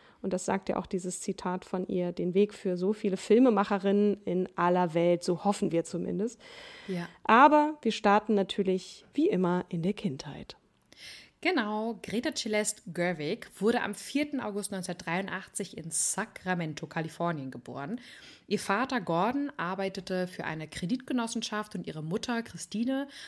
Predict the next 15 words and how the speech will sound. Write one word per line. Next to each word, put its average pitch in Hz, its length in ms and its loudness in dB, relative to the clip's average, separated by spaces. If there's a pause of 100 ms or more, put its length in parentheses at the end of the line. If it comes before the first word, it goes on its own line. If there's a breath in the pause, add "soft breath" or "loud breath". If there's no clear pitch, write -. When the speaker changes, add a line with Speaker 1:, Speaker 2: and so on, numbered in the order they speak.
(200 loud breath)
Speaker 2:
war 196 280 4
eine 185 180 -4
Krankenschwester 185 720 -6
in 175 160 -4
der 165 180 -2
Gynäkologie 160 840 -2
und 175 240 -6
wuchs - 280 -6
somit 240 460 0 (340 loud breath)
in 277 220 0
einer 190 260 -2
Mittelschichtsfamilie 156 1400 -6
auf, 220 360 -2 (340 loud breath)
während 214 380 2
die 190 340 0